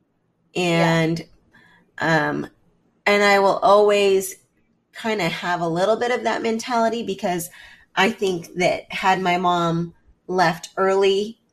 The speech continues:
Speaker 2: had my mom gotten out of that, that abusive relationship, then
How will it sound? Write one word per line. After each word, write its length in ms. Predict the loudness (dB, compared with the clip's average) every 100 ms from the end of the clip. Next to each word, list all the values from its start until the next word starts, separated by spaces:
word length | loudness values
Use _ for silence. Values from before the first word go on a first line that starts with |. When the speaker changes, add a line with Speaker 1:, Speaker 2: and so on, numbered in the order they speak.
| _ _ _ _
Speaker 2:
had 300 | -6 -4 -2
my 180 | -2 -2
mom 640 | -2 -2 -2 -4 -8 -12 _ -2
gotten 300 | 0 2 -2
out 240 | 0 2 2
of 120 | 2
that, 340 | 2 2 -2 _ _ _ _ _ -6
that 800 | 0 2 2 0 -6 -10 -10 -16 _ _ _ -6
abusive 560 | -4 -2 -4 -4 -8
relationship, 920 | -6 -4 -6 -6 -8 -6 -4 -4 -6 _ _ _ _ _ _ _ _
then 380 | -4 -2 -2 -6